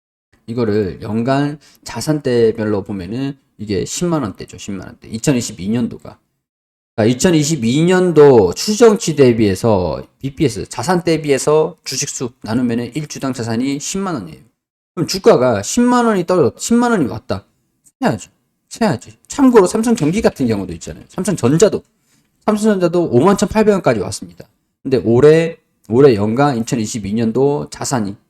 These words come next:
거의, 어, 오만 육만 원. 그 정도 수준이라는 거죠. 이 오만 원까지. 오만 원까지. 사만 팔천 원인가 아마 그랬을 겁니다. 사만 팔천 원. 그러니까 오만 원까지 이제 이게 있으니까 오만 천 원대 적점, 바닥을 터치를 하면서 반등 흐름들이 나온 거죠.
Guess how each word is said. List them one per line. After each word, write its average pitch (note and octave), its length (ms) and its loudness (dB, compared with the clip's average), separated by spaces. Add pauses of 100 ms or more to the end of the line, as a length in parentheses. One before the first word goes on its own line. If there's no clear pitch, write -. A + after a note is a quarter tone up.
거의, C3 500 0
어, - 240 -16
오만 A#2+ 300 0
육만 A#2+ 280 0
원. F#2 160 -10 (160)
그 - 120 -20
정도 A#2+ 140 0
수준이라는 F2 520 -10
거죠. - 200 -20 (240)
이 E2+ 60 -14
오만 G2 300 -6
원까지. - 360 -20 (420)
오만 F#2+ 220 -12
원까지. - 280 -14
사만 B2+ 220 -8
팔천 F#3+ 280 -6
원인가 A#2 320 -6
아마 F2+ 140 -14
그랬을 - 300 -10
겁니다. - 340 -20 (180)
사만 F#2+ 260 -14
팔천 F#2+ 280 -12
원. - 140 -20 (540)
그러니까 B2 220 4
오만 G3 200 4
원까지 D3+ 560 2
이제 A#2+ 260 2
이게 A#2 180 -2
있으니까 G2+ 800 -6 (140)
오만 A#2 260 -4
천 C#3 160 -4
원대 B2 420 -8 (320)
적점, F2+ 340 -10 (280)
바닥을 G#2 220 -4
터치를 - 320 -12
하면서 G2 480 -12
반등 - 240 -12
흐름들이 F2+ 380 -14
나온 - 220 -16
거죠. F2 220 -18